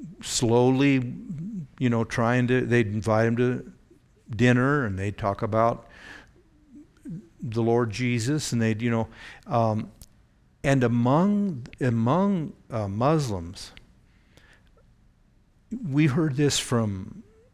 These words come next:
uh, Sandra Knopp when she was living here and going to church, um, before she m-, moved back to take care of her parents, um, to Iowa, but talked about mi-, being a missionary to the Muslims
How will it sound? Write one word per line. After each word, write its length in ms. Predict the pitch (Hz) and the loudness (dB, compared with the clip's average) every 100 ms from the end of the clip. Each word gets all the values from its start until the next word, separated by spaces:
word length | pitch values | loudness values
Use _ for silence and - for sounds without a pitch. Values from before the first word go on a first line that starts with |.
| _ - | _ -12
uh, 240 | 107 95 95 | -10 -10 -10
Sandra 480 | - 156 139 113 104 | -4 0 0 0 -2
Knopp 480 | 107 120 82 - - - - | -2 -2 -4 -8 -14 -20 -14
when 220 | 107 101 | -8 -8
she 220 | 98 117 110 | -6 -6 -6
was 360 | 98 - - - - | -6 -10 -14 -18 -8
living 260 | 113 107 101 | -4 -4 -4
here 160 | 113 | -4
and 100 | 104 | -4
going 240 | 101 101 98 | -6 -6 -8
to 60 | |
church, 400 | - 104 98 - - - - - - - _ | -8 -8 -8 -10 -20 -20 -20 -20 -20 -20 _
um, 480 | 113 98 92 87 - - _ - | -6 -6 -6 -10 -14 -20 _ -20
before 320 | - 120 101 | -8 -4 -4
she 180 | - 107 | -4 -6
m-, 380 | 107 113 113 - - - | -6 -6 -8 -8 -16 -6
moved 240 | 117 107 | -4 -4
back 240 | 98 104 101 | -2 -4 -6
to 80 | - | -8
take 240 | 110 95 | -6 -6
care 200 | - 101 | -6 -6
of 80 | 92 | -6
her 180 | 87 - - _ _ _ _ - _ _ | -10 -14 -20 _ _ _ _ -20 _ _
parents, 480 | - 113 98 - - - - - - | -6 -4 -4 -8 -16 -20 -20 -18 -8
um, 460 | 107 101 92 - - | -6 -4 -6 -10 -12
to 120 | - - | -8 -4
Iowa, 360 | 113 107 92 - - - - - _ - | -2 -2 -4 -12 -20 -20 -20 -20 _ -4
but 200 | 117 - | -4 0
talked 280 | 123 117 123 | 2 2 0
about 360 | 110 104 127 | 0 0 -2
mi-, 320 | 117 123 123 | -2 0 0
being 240 | 143 123 120 | 0 0 2
a 60 | |
missionary 440 | 110 113 - 113 107 | 0 -2 -2 -2 -2
to 60 | |
the 100 | 95 | -2
Muslims 540 | 98 104 117 101 95 | -4 -2 -2 -2 -6